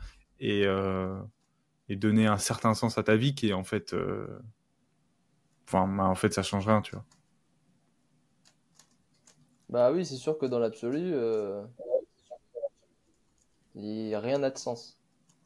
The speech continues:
Speaker 2: Donc soit tu comprends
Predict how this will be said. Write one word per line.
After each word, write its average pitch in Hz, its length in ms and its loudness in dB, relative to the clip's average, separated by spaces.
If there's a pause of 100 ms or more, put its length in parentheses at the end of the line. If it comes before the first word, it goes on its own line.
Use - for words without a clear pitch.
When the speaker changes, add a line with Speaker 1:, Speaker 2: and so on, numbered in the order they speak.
(580)
Speaker 2:
Donc 110 240 -4
soit 180 440 2 (1000)
tu 113 320 -8
comprends 151 640 0